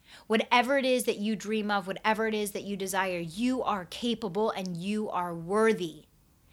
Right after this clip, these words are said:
But, but you have to be willing to go first. You have to be willing to put your money where your mouth is, because if you are not willing to invest in you, how can you ever expect someone else to?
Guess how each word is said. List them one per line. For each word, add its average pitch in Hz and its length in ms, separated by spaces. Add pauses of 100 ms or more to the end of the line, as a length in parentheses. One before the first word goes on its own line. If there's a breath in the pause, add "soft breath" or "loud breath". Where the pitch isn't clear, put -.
(300 loud breath)
But, 233 320 (640)
but 247 380
you 214 160
have 247 360
to 240 80
be 254 120
willing 240 340
to 226 120
go 240 200
first. 262 760 (420 loud breath)
You 254 120
have 269 420
to 320 80
be 254 160
willing 240 400
to 196 140
put 262 160
your 233 160
money 220 600 (300 loud breath)
where 262 240
your 262 140
mouth 269 440
is, 190 380 (200 loud breath)
because 269 200
if 254 160
you 320 300
are 320 120
not 269 280
willing 254 280
to 240 140
invest 220 420
in 208 140
you, 190 400 (200 loud breath)
how 269 180
can 277 160
you 277 200
ever 240 300
expect - 520
someone 202 340
else 196 360
to? 147 340